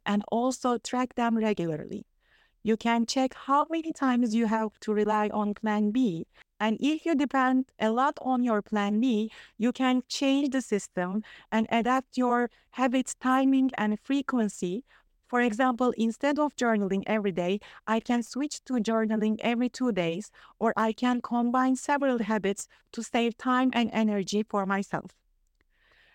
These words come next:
Remember that habits are not set in stone elements of your lives. Everything is subject to change, and they are here to make your life easier for you. Using those habits in your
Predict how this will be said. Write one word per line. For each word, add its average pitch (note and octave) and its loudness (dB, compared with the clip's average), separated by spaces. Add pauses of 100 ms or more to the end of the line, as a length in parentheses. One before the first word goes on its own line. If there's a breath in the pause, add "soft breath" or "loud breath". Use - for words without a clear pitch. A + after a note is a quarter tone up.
(140 soft breath)
Remember D4 4
that G3 0
habits A#3 0
are G#3+ 2
not A#3 2
set A3+ -2
in G#3+ 2
stone G#3+ -2
elements A3 2
of G3+ -2
your G3+ 2
lives. - -6 (720)
Everything B3+ 2
is G#3 -2
subject G#3 -2
to F#3 0
change, D#3 -4 (360)
and G#3 2
they A3 2
are A#3 2
here B3+ 2
to A#3 -2
make A3+ 2
your A3 2
life G#3+ 2 (100)
easier E3 0
for C#3 -12
you. - -16 (760)
Using D#4+ 0
those B3 2
habits G3 0
in G#3 2
your G3 0